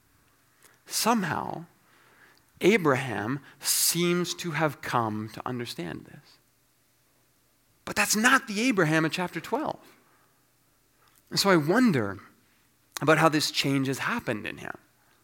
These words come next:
And th-, this is part of what is so fascinating to me about these early Torah stories. 'Cause we are told what happens, we are told what these characters do,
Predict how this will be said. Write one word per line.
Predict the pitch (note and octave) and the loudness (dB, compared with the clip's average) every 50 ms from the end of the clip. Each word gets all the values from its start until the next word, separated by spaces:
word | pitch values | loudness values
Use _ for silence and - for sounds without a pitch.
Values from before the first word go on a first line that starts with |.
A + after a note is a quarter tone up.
| _ _ _ _ _ _ _ _ _ _ _ _ _ _ _ _ _ _ _ _ _ _ _ _ - - | _ _ _ _ _ _ _ _ _ _ _ _ _ _ _ _ _ _ _ _ _ _ _ _ -12 -6
And | - D#3 | 0 2
th-, | F3+ G#3+ - | 2 2 2
this | F3+ G3+ G3 | 2 -2 -2
is | F#3+ - | -2 -4
part | - - D4+ F#4+ F#4 | -4 0 2 4 4
of | A#3 C#3+ C#3+ - - - - - | 2 2 -2 -10 -14 -14 -6 0
what | F3 E3+ | 2 4
is | D#3 - | 4 4
so | - - D#4+ F#4 | 4 4 4 2
fascinating | - - - E3+ D3+ F#3 A3+ G#3+ - G3+ F3 D#3+ D3 C#3 C#3 B2+ | 2 0 0 2 4 4 4 4 4 4 4 4 4 4 2 0
to | - C#3 | 0 0
me | C#3+ C#3 C3+ | 0 2 2
about | B2+ C3 C3 C3 | 4 4 2 2
these | C#3 C3 B2+ | 0 -2 -4
early | - - C#3+ D3 D#3 D3 C#3+ C3 | -2 -2 0 2 2 2 2 0
Torah | C3+ - - C3 A#2+ A#2 A2+ A2+ A2+ A2 | 0 -2 -4 -2 2 4 4 4 4 2
stories. | - - A#2 B2 D#3 D#3 - - - - - - - _ _ _ _ _ _ _ _ _ _ _ _ _ _ _ - - - - - - - - | -2 -4 -6 -6 -6 -8 -10 -12 -16 -20 -20 -20 -20 _ _ _ _ _ _ _ _ _ _ _ _ _ _ _ -20 -20 -20 -20 -20 -20 -20 -12
'Cause | - - D3+ C#3+ | -6 -6 -4 0
we | F3+ G3+ | 4 4
are | F3+ D#3 | 4 4
told | - - - B3 C#4 C4+ F3 | 4 0 0 0 0 2 2
what | C#3+ D3 D3 C3 | 4 4 4 4
happens, | - - - A#2 C4 - - C#3 A#2 A#2 A#2 - - - - - | 2 0 0 -2 -2 -2 0 0 0 0 -2 -4 -8 -12 -6 -2
we | E3+ E3 | 0 2
are | D#3 | 2
told | D#3 - - G#3 G#3+ A3+ G3+ - - - - | 2 0 2 4 6 6 6 4 2 -10 -2
what | - D#3 F3+ - | 2 2 2 4
these | F3+ F3+ - | 4 4 2
characters | - - F3+ E3 D3+ C#3 - C#3 C3 A#2 A2+ | 4 4 6 6 6 6 4 2 0 -2 -2
do, | - - A#3 B3 E3+ | -2 0 2 2 2